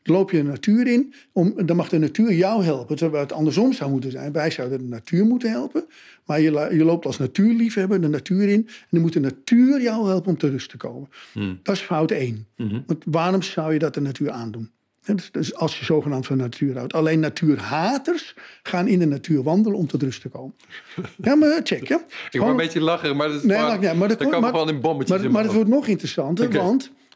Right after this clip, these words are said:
Speaker 1: alleen iemand die zijn eigen innerlijke natuur kwijt is, gaat zeggen, "Ik ga de natuur in om tot rust te komen."
Speaker 2: Hmm.
Speaker 1: Betekent eigenlijk dat je jezelf afscheidt van de natuur. "Ik ben niet de natuur,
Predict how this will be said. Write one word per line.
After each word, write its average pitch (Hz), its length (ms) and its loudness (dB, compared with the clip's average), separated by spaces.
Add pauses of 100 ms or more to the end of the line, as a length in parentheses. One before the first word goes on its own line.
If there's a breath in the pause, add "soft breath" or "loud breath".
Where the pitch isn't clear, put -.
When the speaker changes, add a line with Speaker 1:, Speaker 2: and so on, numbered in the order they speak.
(160)
Speaker 1:
alleen 269 400 4
iemand 185 380 4
die 160 380 0
zijn - 220 -4
eigen 269 340 0
innerlijke 170 320 2
natuur 202 340 0
kwijt 117 360 -8
is, 208 120 -2
gaat 156 180 -6
zeggen, 156 300 -2
"Ik - 80 -12
ga 151 140 0
de 156 80 2
natuur 233 580 2
in 240 320 4
om 208 120 0
tot 165 140 0
rust 214 180 -2
te 185 80 -2
komen." 131 420 -8
Speaker 2:
Hmm. 107 340 -4
Speaker 1:
Betekent 208 340 0
eigenlijk 208 300 0
dat 147 80 -4
je 294 60 -6
jezelf 165 360 -2
afscheidt 240 520 -2
van 147 120 -2
de 147 60 -2
natuur. 135 340 -8 (280)
"Ik 190 180 2
ben 156 180 4
niet 277 180 4
de 233 60 2
natuur, 190 540 2